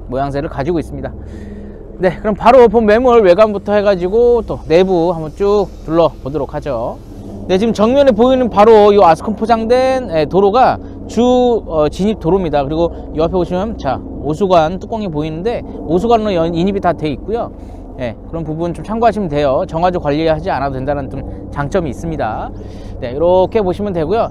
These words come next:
이쪽 도로로 해서 이렇게 쭉 이렇게 해서, 예, 저 논을 지나 이렇게 오시면 돼요. 구간은 굉장히 짧습니다. 이 차선 도로에서 진입하는 구간이 굉장히 짧다라는 거,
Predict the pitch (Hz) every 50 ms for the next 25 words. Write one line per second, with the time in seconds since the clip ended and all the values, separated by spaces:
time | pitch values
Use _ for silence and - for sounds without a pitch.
0 | - 160 160 160 208 196 202 - 196 202 202 196 202 226 214 208 202 208 233 220
1 | 175 156 151 - - 247 240 220 175 - - - - - - - - 107 110 120
2 | 127 135 139 139 143 147 - - - 165 147 127 135 156 190 220 233 247 262 -
3 | - - - - - - - - 113 113 107 - - - - - - - - 135
4 | 131 123 139 160 185 180 156 - - 151 156 - - - - 120 131 135 135 -
5 | - - - 92 - 135 135 - 190 175 160 135 131 135 131 117 117 135 185 240
6 | - - - - - - - - - - 180 214 247 254 247 247 247 240 220 185
7 | 175 185 196 226 220 220 202 175 233 240 233 - 262 247 226 190 160 147 147 151
8 | - 185 190 185 175 175 175 151 165 165 143 - - 151 151 - 165 151 139 147
9 | 139 - 139 139 135 - 190 185 214 202 190 165 147 131 131 127